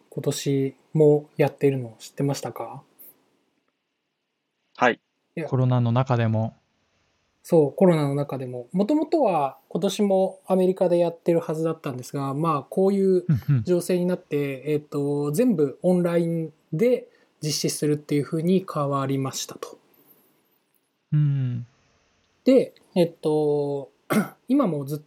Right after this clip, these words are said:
Speaker 1: とやってるんですけど、七月の、いつかな？七月の十四日から開始されて、まあ、いつもの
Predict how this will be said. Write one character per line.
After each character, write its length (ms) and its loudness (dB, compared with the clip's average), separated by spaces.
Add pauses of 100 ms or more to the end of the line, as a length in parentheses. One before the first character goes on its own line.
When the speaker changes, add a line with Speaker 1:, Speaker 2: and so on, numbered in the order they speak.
Speaker 1:
と 180 -4
や 160 -4
っ 80 -10 (180)
て 100 -4
る 140 -6
ん 80 -6
で 80 -10
す 80 -20
け 140 -2
ど、 140 -2
七 280 0
月 320 4
の、 300 4
い 100 -6
つ 100 -16
か 140 -12
な？ 200 -12 (680)
七 340 -2
月 420 -2
の 160 2
十 300 2
四 140 4
日 220 -2
か 160 2
ら 180 0 (140)
開 240 0
始 160 -6
さ 160 -6
れ 100 -2
て、 400 -4
ま 140 2
あ、 80 -6
い 100 2
つ 120 2
も 140 0
の 300 0